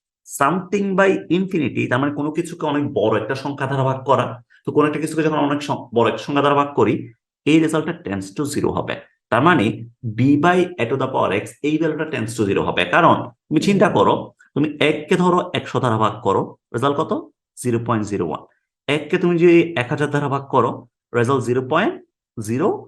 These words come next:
জিরো ওয়ান, তাই না? তো তুমি নিচে সংখ্যাটা যত বাড়াইতেছো, তোমার টোটাল ভ্যালুটা তত কমতেছে।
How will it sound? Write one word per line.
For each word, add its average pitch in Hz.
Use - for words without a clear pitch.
জিরো 131
ওয়ান, 87
তাই 190
না? 330
তো 196
তুমি 208
নিচে 180
সংখ্যাটা 208
যত 127
বাড়াইতেছো, 190
তোমার 170
টোটাল 160
ভ্যালুটা 180
তত 175
কমতেছে। 160